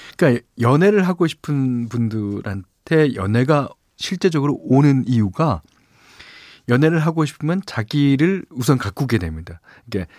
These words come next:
외모뿐만이 아니라 내면적으로도 가꾸게 돼요. 예. 그러면, 어, 아무래도 내면적으로 가꿔지면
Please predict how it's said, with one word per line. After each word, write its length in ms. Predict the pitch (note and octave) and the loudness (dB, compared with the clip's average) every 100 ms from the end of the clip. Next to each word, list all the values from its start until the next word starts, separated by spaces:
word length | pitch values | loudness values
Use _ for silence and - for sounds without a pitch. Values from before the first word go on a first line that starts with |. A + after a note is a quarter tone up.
| - | -20
외모뿐만이 1120 | - B2 C#3+ F3 E3+ D#3 C#3 B2 C3 B2+ A2+ G2 | -4 2 4 6 4 4 2 0 -2 0 0 -2
아니라 380 | F2 B2 C3 - - - _ | -2 -2 -2 -4 -16 -20 _
내면적으로도 800 | A#2+ G#2+ C3 F#3 F3+ E3+ C3 B2 | -2 4 6 6 4 0 -2 -4
가꾸게 440 | C3 - A#2 G#2 F2 | -8 -10 -12 -8 -10
돼요. 300 | D2+ D2+ D2 G2 | -8 -14 -12 -4
예. 340 | G2 F#2 D#2+ - - - | -2 -2 -4 -10 -20 -18
그러면, 560 | - G#3+ G3+ D#3+ E3 A2 - - - | 2 4 6 4 4 0 -6 -20 -10
어, 140 | A2 | -6
아무래도 800 | G#2 - D3+ G3 F#3+ F#3 G3+ G#3 | -6 0 4 6 4 4 4 4
내면적으로 640 | E3 G#2+ A2+ A2 A2 G2 G2 | 2 2 0 0 -4 -6 -8
가꿔지면 1500 | - F2+ - F#2+ - F#2 F#2+ F#2 F2+ E2+ F2 G2 D3+ A3 | -10 -18 -10 -10 -8 -4 -2 -2 -4 -6 -6 0 2 2